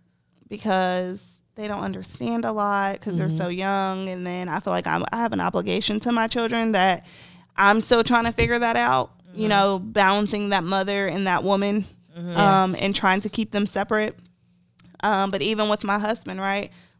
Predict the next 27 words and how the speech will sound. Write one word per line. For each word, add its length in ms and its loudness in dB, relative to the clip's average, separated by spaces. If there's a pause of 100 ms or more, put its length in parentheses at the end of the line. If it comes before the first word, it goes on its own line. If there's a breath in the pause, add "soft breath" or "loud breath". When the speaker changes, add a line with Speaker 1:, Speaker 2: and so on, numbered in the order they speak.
Speaker 1:
Like, 140 -2
my 120 4
husband 340 4
will 80 6
do 160 2
some 240 -4
things 460 -4
and 120 -2
it'll 220 0
bother 340 2
me, 200 -2
and 100 -2
I 80 -6
feel 120 -4
like 180 -2
he's 220 -10
being 380 -4 (360 soft breath)
selfish 760 2
or 260 2
whatever 400 4
I 100 6
may 180 2
feel, 300 2
but 140 -4
then 120 0
I'm 140 0
like 380 0